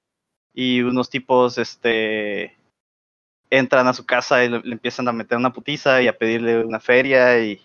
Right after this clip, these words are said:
y él no sabe ni qué pedo, ¿no? Entonces ya le... le,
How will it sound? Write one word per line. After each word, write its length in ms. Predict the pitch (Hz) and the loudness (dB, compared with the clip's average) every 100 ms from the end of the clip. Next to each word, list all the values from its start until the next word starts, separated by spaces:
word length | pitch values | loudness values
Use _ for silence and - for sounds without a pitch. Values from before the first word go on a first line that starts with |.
| _ _ | _ _
y 160 | 120 110 | -6 -4
él 140 | 110 | -2
no 100 | 113 | -4
sabe 240 | 117 110 | -2 -4
ni 100 | 104 | -4
qué 120 | 131 90 | -8 -8
pedo, 340 | 135 160 165 | 0 2 4
¿no? 220 | 196 277 _ _ _ _ _ _ - | 2 0 _ _ _ _ _ _ -4
Entonces 520 | 123 131 131 135 139 | 0 0 0 -2 0
ya 160 | 139 | 2
le... 400 | 139 143 139 127 | 4 4 4 2
le, 880 | 120 131 123 120 120 117 113 110 104 | 2 0 2 2 0 -2 -2 -4 -8